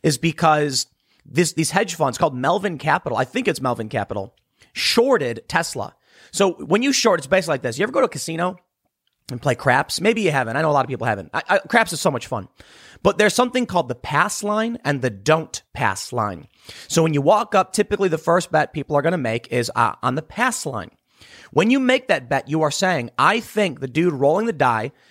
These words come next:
is going to win." It's a decent bet. It's almost fifty fifty, but there's a better bet.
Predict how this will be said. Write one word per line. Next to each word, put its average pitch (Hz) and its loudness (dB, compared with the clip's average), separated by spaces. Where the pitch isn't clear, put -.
is 156 0
going 180 -2
to 160 -6
win." 107 -2
It's 262 0
a 311 4
decent 180 0
bet. 135 2
It's - -8
almost 180 2
fifty 123 -6
fifty, 120 -6
but - -6
there's 175 -2
a 185 -4
better 175 2
bet. 107 -6